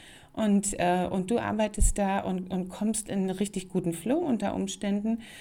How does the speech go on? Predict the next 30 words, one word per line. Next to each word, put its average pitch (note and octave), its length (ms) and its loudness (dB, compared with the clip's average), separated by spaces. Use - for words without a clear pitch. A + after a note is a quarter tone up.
Du G#3+ 100 2
hast G#3+ 180 2
gar G3 120 2
keine F3+ 260 2
Zeit, A3 280 6
deine F#3+ 260 0
Arbeit F3+ 280 -4
zu F3 120 -4
bewerten, F3+ 480 -2
du F#3 80 0
bist F3 220 -4
einfach E3+ 320 -6
im E3+ 160 -4
Tun. E3 520 0
Und, E3+ 520 2
ähm, E3 520 -2
die F3 260 2
Sitzung, A3 480 2
die F#3+ 140 0
wir F#3 120 2
zusammen G3+ 480 2
haben, G#3 180 0
ist - 300 -2
re-, - 180 -2
relativ F3 420 -4
kurz, D4+ 440 0
ist - 100 -4
nur F#3 140 -2
anderthalb F3+ 460 -2
Stunden. G3+ 600 0